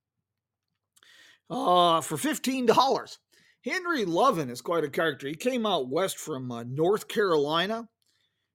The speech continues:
uh, made some money in ranching and grub-staking prospectors, developed, uh, some political connections, opened several businesses,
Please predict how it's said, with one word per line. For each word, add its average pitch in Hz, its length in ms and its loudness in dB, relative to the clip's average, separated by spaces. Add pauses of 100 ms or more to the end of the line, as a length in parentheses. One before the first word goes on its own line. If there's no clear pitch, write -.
uh, 123 360 -8
made 202 260 0
some 175 220 -4
money 180 340 2
in 135 120 -4
ranching 180 800 0
and 123 160 -8
grub-staking 160 800 0
prospectors, 180 1000 -4
developed, 156 720 4
uh, 123 280 0
some - 240 -18
political 226 500 0
connections, 196 720 -4 (500)
opened 190 340 8
several 175 400 4
businesses, 170 760 0